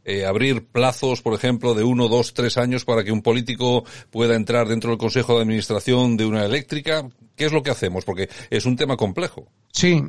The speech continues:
Speaker 2: yo de hecho lo llevo siguiendo desde hace algunas semanas a raíz de este relevo tan, eh, complicado que está teniendo lugar en Indra. Y,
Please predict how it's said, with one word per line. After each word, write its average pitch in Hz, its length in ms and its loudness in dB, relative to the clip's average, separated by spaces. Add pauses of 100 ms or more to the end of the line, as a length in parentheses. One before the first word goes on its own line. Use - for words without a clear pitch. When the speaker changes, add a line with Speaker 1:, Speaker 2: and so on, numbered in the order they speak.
(140)
Speaker 2:
yo 147 320 2
de 208 100 -2
hecho 185 240 0
lo 123 280 2
llevo 135 260 0
siguiendo 170 420 0
desde 131 260 -2
hace 135 140 0
algunas 143 320 2
semanas 151 400 2
a 120 60 -2
raíz 120 380 -2
de 139 320 0 (560)
este 131 280 0
relevo 123 400 2
tan, 120 500 0
eh, 117 140 0
complicado 120 560 0
que 113 480 -2
está 113 220 0
teniendo 127 280 4
lugar 131 240 2
en 135 100 2
Indra. 151 440 2 (340)
Y, 120 880 0